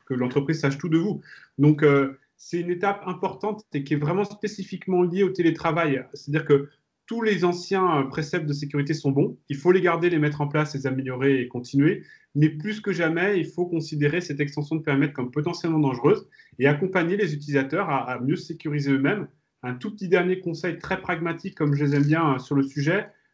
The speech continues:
Euh, chez vous, vous avez un réseau Wi-Fi. Si vous pouvez, faites-en deux différents. C'est encore mieux, hein, ça permet de séparer un petit peu les, les trafics. Mais si vous ne pouvez pas, à minima, désactiver la fonction qu'on appelle W P S sur la box de, de, de l'opérateur.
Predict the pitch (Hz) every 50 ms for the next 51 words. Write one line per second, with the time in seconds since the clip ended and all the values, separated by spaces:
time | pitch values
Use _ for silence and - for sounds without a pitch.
0 | _ - 131 131 131 127 - - 175 151 175 208 208 180 156 147 147 139 143 156
1 | 156 147 135 131 127 139 143 143 160 156 156 151 143 - 196 214 247 247 - _
2 | _ _ _ - - 180 190 208 202 - 196 190 175 185 208 202 202 196 - -
3 | 156 147 139 147 147 143 139 160 190 - 160 160 - - 156 143 147 190 - -
4 | - - - 139 135 135 - 151 135 143 143 143 147 - - - - _ _ _
5 | 113 135 156 - - - - 127 127 135 135 135 - 151 147 143 151 147 156 156
6 | 147 139 143 - 143 135 - 156 156 143 131 123 120 120 - _ _ _ _ 131
7 | 131 135 - 131 131 - 214 220 - 165 160 143 - - 226 220 220 202 190 -
8 | 180 170 170 165 - 196 196 - 160 147 160 185 214 220 220 202 180 165 160 175
9 | - - _ _ _ _ _ 139 160 190 196 202 196 - - 185 175 180 214 196
10 | 165 147 151 160 151 - 208 208 208 170 156 147 147 151 160 147 143 139 180 196
11 | 180 208 202 175 190 185 185 - 180 175 175 175 175 - - _ - - - 131
12 | 131 123 127 147 180 180 180 - - 127 120 120 123 123 117 117 117 113 113 -
13 | 113 113 110 107 107 107 113 139 139 135 143 160 147 127 - - 143 180 - 151
14 | -